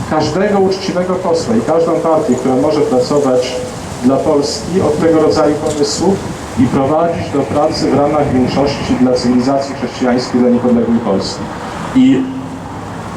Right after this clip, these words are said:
o to nam przede wszystkim chodzi. I żeby tak było, to chcemy, proszę Państwa, y, zrobić wszystko, co jest w naszej, co jest w naszej, y, mocy i do tego będziemy zachęcać. Ta walka, która się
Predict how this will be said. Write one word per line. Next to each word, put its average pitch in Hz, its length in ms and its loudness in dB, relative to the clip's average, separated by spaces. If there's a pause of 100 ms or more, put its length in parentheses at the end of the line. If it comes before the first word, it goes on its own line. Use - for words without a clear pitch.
(680)
o 160 60 0
to 190 180 0
nam 165 200 0
przede 147 240 0
wszystkim 143 360 -2
chodzi. 107 420 0
I 123 40 4
żeby 127 200 0
tak 160 260 0
było, 123 400 0 (520)
to 131 80 -6
chcemy, 143 360 0
proszę 139 240 -2
Państwa, 131 680 0 (360)
y, - 40 0
zrobić 135 340 2
wszystko, - 340 0
co 156 160 0
jest 147 220 0
w 135 80 -2
naszej, 139 440 2 (720)
co 131 180 0
jest 143 180 2
w 139 80 0
naszej, 151 500 2
y, 160 340 2
mocy 202 340 2
i - 20 4
do 113 120 2
tego 123 280 0
będziemy 127 440 2
zachęcać. 151 580 0 (680)
Ta 180 140 4
walka, 175 320 2
która 151 280 0
się 143 120 0